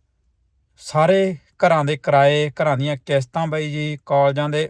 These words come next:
ਮੈਂ ਤੁਹਾਨੂੰ ਦੱਸ ਦਿੰਦਾ ਵੀ ਸ਼ੈਰੀਡਨ ਕਾਲਜ ਬਰੈਂਪਟਨ ਦੇ ਵਿੱਚ ਸੰਤਾਲੀ ਕੋਰਸ ਬੰਦ ਕੀਤੇ ਉਹਨੇ ਕਿਉਂਕਿ ਸਟੂਡੈਂਟ ਘੱਟ ਆਏ, ਤੇ ਅੱਠ ਹਜ਼ਾਰ ਬਾਈ ਦੱਸ ਰਿਹਾ ਤੁਹਾਨੂੰ ਵੀ ਅੱਠ ਹਜ਼ਾਰ ਜਿਹੜੇ ਕਾਲਜਾਂ ਦੇ ਪ੍ਰੋਫੈਸਰਾਂ ਨੂੰ ਜਿਹੜਾ ਲੇ ਆਫ ਦਿੱਤਾ। ਕੁੱਲ ਮਿਲਾ ਕੇ ਤੁਹਾਡੀਆਂ ਜਾਨਾਂ ਨਾਲ ਖੇਡ ਕੇ ਜਿਹੜੀ ਆ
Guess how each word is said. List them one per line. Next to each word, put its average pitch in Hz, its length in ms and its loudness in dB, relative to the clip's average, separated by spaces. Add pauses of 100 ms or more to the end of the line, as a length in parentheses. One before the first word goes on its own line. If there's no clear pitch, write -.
ਮੈਂ 147 380 -4
ਤੁਹਾਨੂੰ 160 240 -8
ਦੱਸ 135 180 -2
ਦਿੰਦਾ 147 200 -6
ਵੀ 160 80 -8
ਸ਼ੈਰੀਡਨ 160 460 -2
ਕਾਲਜ 139 340 -2
ਬਰੈਂਪਟਨ 139 460 -4
ਦੇ 147 80 -4
ਵਿੱਚ 143 200 -4
ਸੰਤਾਲੀ 131 540 -6
ਕੋਰਸ 127 320 -8
ਬੰਦ 123 240 -6
ਕੀਤੇ 120 300 -12
ਉਹਨੇ 123 160 -4 (280)
ਕਿਉਂਕਿ 131 300 -6
ਸਟੂਡੈਂਟ 123 500 -8
ਘੱਟ 139 220 -6
ਆਏ, 104 160 -8 (540)
ਤੇ 160 120 -8 (380)
ਅੱਠ - 180 -2
ਹਜ਼ਾਰ 190 280 2
ਬਾਈ 147 180 0
ਦੱਸ 135 260 0
ਰਿਹਾ 143 160 0
ਤੁਹਾਨੂੰ 135 360 -6
ਵੀ 139 220 -4 (120)
ਅੱਠ 131 200 -8
ਹਜ਼ਾਰ 151 240 -4
ਜਿਹੜੇ 131 240 -6 (140)
ਕਾਲਜਾਂ 123 360 -4
ਦੇ 127 280 -6 (200)
ਪ੍ਰੋਫੈਸਰਾਂ 123 580 -6
ਨੂੰ 131 100 -4
ਜਿਹੜਾ 131 180 -2
ਲੇ 123 180 -4
ਆਫ 139 180 -2
ਦਿੱਤਾ। 135 360 -4 (380)
ਕੁੱਲ 156 240 2
ਮਿਲਾ 165 260 0
ਕੇ 160 320 -4 (140)
ਤੁਹਾਡੀਆਂ 143 360 -2
ਜਾਨਾਂ 131 320 -2
ਨਾਲ 135 200 -2
ਖੇਡ 139 260 -6
ਕੇ 147 200 -6
ਜਿਹੜੀ 139 240 -4
ਆ 139 180 0